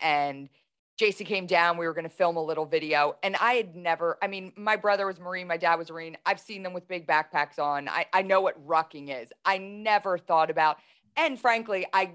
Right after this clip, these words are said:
knew about the Go Ruck community, and I was just like, "This is kinda weird. They're all walking around with backpacks on,"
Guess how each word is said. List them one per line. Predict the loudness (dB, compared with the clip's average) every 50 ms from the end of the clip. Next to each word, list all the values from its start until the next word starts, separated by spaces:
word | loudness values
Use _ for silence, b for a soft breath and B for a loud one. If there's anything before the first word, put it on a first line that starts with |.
| -10
knew | -16 -12 -8 -6 -6 -4
about | 0 4 4 4 4 2
the | -4
Go | -6 -2 0 2 2 2 2
Ruck | 2 2 0 0 -2 -8
community, | -20 -18 -16 -14 -12 -12 -10 -10 -8 -8 -10 -10 -12 -14 _ _ _ _ _ _ _ _ _ _ 0
and | 2 2 2 2 2
I | 0 -2
was | -2 -4
just | -10 -14 -14
like, | -16 -16 -16 _ _ _ _
"This | _ -20 -20 -20
is | -20 -20 -20 -20 -18
kinda | -14 -14 -12 -12 -14
weird. | -16 -18 -20 -20 -20 -18 -18 -18 -14
They're | -10 -8 -8
all | -8 -8
walking | -10 -14 -18 -18 -18 -14
around | -12 -10 -10 -10
with | -12 -14 _
backpacks | -16 -18 -18 -18 _ _ -20 -20 -20 -20 _ -14 -14
on," | -12 -12 -14 -18